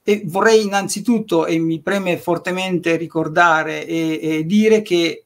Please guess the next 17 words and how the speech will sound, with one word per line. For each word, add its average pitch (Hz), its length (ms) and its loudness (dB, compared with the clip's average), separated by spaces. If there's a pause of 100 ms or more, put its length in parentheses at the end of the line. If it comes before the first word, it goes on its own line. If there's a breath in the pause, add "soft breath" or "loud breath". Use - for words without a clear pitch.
eh, 165 240 -2
gli 165 200 -10
italiani, 196 580 0
tutti 240 320 0
gli 175 80 -4
italiani 180 560 0
hanno 175 260 -2
diritto 175 640 -4
a 165 120 -2
votare 147 600 -4
e - 220 -6
che 202 260 -4
devono 165 480 0
votare, 147 460 -4
perché 175 500 -6 (520 soft breath)
ricordiamoci 190 720 -2
che 170 420 -4